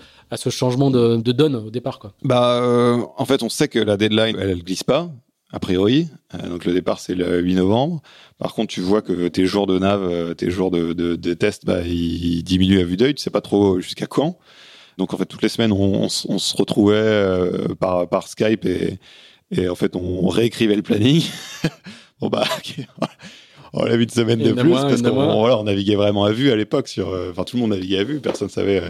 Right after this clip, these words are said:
Speaker 2: ce, comment, ce qui allait se passer d'une semaine à l'autre. Donc, euh, donc voilà, tu t'enlèves des semaines. Du coup, tu, tu condenses le programme de plus en plus. Et, et en fait, euh, voilà, la, la liste de tous les trucs à valider, elle, euh,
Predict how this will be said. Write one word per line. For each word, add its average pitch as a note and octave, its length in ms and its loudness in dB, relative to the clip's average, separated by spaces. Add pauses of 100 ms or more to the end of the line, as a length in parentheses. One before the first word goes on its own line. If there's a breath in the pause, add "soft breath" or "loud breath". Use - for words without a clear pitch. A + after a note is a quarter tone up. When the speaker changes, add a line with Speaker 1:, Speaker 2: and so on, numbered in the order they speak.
Speaker 2:
ce, - 160 -16 (440)
comment, F#2 400 -4
ce - 140 -18
qui - 80 -4
allait F2+ 60 0
se - 60 -14
passer - 220 -4
d'une F#2+ 100 -2
semaine F#2+ 280 0
à G#2 40 2
l'autre. C#3 180 0
Donc, - 220 -8
euh, F#2+ 200 0 (580 loud breath)
donc F#2 100 -2
voilà, A2 160 2
tu - 140 -12
t'enlèves G2 280 0
des F#2+ 120 2
semaines. C3 400 2
Du G2 120 -6
coup, G2 160 -16
tu, - 200 -16
tu G2+ 160 -20
condenses G2 400 -4
le G2+ 80 -6
programme G2 320 0
de F#2+ 80 0
plus F#2 200 -6
en F2+ 120 -2
plus. C3+ 360 0
Et, G2 380 -2 (520 loud breath)
et F2 180 -2
en E2 60 -6
fait, - 260 -4
euh, F2 80 0
voilà, G2 260 2
la, F#2 160 2
la G2+ 140 4
liste A2+ 240 2
de G2+ 60 2
tous - 120 -6
les G#2+ 80 2
trucs - 220 -2
à F2+ 40 2
valider, G2 380 2
elle, F2+ 220 2
euh, F2 220 -2